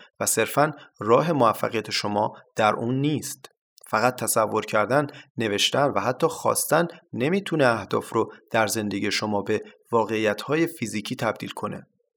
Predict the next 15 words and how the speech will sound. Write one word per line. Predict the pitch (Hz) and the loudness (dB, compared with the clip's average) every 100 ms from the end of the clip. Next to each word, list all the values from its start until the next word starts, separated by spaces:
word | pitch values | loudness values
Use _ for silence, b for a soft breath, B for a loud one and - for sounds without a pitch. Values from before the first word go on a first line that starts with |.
| _ _ b - | _ _ b -18
بنابراین | 107 110 110 104 107 120 147 B B | -2 2 2 2 2 0 -4 B B
ما | 113 123 | 0 0
می‌خوایم | 123 104 117 113 | 0 0 0 0
بگیم | 110 127 156 | 0 -2 -2
که | 139 131 135 B - | -2 -2 -2 B -8
همه | - 113 143 | -2 0 0
تمرکز | 143 107 107 - 127 | 0 0 0 -2 -2
خودتون | 143 123 139 143 139 | 0 2 2 2 2
رو | 147 147 B - | 2 0 B -4
روی | 147 170 | 0 2
اشتیاق | - - - 113 147 120 | 0 -2 2 2 2 2
و | 123 | 0
انگیزه | 110 104 104 104 135 | 0 -6 -6 -2 0
نذارید. | 127 147 131 104 - _ - _ - | 2 0 0 -6 -8 _ -20 _ -4
فقط | 110 113 123 | 0 2 0